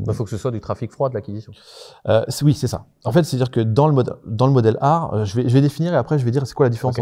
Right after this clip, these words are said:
Speaker 2: entre, entre les trucs. Donc, activation, on va dire que c'est une première expérience notable. En fait, c'est l'idée de passer d'une valeur perçue à une valeur expérimentée. La rétention, c'est revenir.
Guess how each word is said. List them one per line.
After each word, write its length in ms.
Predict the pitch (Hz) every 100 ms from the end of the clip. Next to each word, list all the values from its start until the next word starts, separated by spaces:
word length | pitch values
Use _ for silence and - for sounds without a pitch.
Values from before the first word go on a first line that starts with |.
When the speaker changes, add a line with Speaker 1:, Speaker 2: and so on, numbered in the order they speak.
| 107
Speaker 2:
entre, 140 | 104 101
entre 160 | -
les 60 | 101
trucs. 160 | 92
Donc, 160 | 113 101 - - - _ _
activation, 640 | 139 - 160 156 151 156 147
on 60 | 113
va 60 | 113
dire 100 | 135
que 60 |
c'est 100 | -
une 80 | 110
première 440 | - 139 156 135 - 143
expérience 760 | - - 131 131 127 - -
notable. 340 | 110 110 156 185
En 60 | 110
fait, 120 | 147
c'est 180 | - 120
l'idée 420 | 127 123 139 139 _ _ -
de 80 | 107
passer 420 | 117 - 127 127
d'une 220 | 101 101
valeur 260 | 110 110 -
perçue 420 | 131 - 139 -
à 20 |
une 100 | 107
valeur 220 | 101 101 -
expérimentée. 580 | 110 - 101 98 95 190 _ _ _ _ _ _ - -
La 100 | 120
rétention, 460 | 127 117 - 139
c'est 160 | 135 101
revenir. 500 | 92 95 110 180